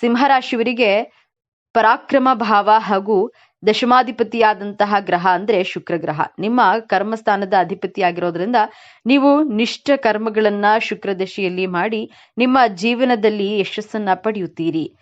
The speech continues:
ನಿಮಗೆ ಇಪ್ಪತ್ತೈದು, ಇಪ್ಪತ್ತಾರನೇ ವಯಸ್ಸಿನಲ್ಲಿ ಸೂರ್ಯ ಗ್ರಹದ ದಶ ಆರಂಭವಾಗುತ್ತದೆ. ಸೂರ್ಯ ಮಹಾದಶ ಕಾಲದಲ್ಲಿ ನೀವು ನೇಮ್ ಮತ್ತು ಫೇಮ್ ಅನ್ನ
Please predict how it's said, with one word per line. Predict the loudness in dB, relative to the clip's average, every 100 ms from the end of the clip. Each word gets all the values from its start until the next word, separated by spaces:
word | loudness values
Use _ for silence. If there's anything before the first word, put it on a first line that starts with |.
| _ _ -2
ನಿಮಗೆ | 0 0
ಇಪ್ಪತ್ತೈದು, | 0 -2 0 0 0
ಇಪ್ಪತ್ತಾರನೇ | -4 -6 2 2 2 0 2
ವಯಸ್ಸಿನಲ್ಲಿ | 2 0 0 -4 -2 -4 -6
ಸೂರ್ಯ | -6 -2 -2
ಗ್ರಹದ | 0 -2 -2 0 0 0
ದಶ | -2 -4 -2 -2 0
ಆರಂಭವಾಗುತ್ತದೆ. | 0 -2 -4 -2 -2 -4 -10 -2 -2 -2 _ _ _ _ _
ಸೂರ್ಯ | -2 2 4
ಮಹಾದಶ | 4 2 2 0 -2
ಕಾಲದಲ್ಲಿ | 0 0 0 0
ನೀವು | 0 -2 0 0 0 -4 _ _ _ 0
ನೇಮ್ | 2 4 4 2
ಮತ್ತು | 0 0 -6
ಫೇಮ್ | 0 2 2 0
ಅನ್ನ | -2